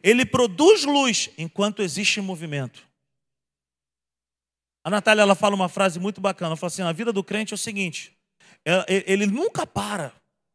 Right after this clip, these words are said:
Ele tem tempos de descanso, mas ele nunca para." E é verdade, querido. É verdade.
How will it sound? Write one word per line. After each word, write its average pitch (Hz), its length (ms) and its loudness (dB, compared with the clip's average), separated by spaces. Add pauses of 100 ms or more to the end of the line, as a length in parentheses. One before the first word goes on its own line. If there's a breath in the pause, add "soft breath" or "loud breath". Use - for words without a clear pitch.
Ele 180 180 -4
tem 202 200 -6
tempos 370 960 -4 (320)
de 220 180 -4
descanso, - 800 -8 (340)
mas 262 160 -8
ele 311 120 -4
nunca 240 260 -10
para." 175 400 -10 (580 soft breath)
E 214 80 -4
é 254 60 2
verdade, 233 500 0
querido. 175 380 -10 (720)
É 240 80 -4
verdade. 220 720 -4